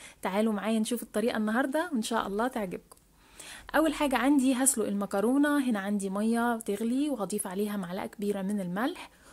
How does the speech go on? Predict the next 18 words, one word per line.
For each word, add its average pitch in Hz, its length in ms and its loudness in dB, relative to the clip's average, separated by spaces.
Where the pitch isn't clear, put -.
وعندي 262 440 2
هنا 262 120 2
حوالي 233 540 0
تلتمية 220 540 0
جرام 202 340 -2
من 208 320 0
المكرونة. 190 680 -2
هقلبها 254 400 2
كويس 285 680 2
علشان 202 320 -4
ما 196 60 -4
تلزقش 190 440 -6
في 185 100 -12
بعض، 269 280 -2
ومش 262 260 2
محتاجة 233 480 0
أضيف 226 180 -2
زيت، 233 400 0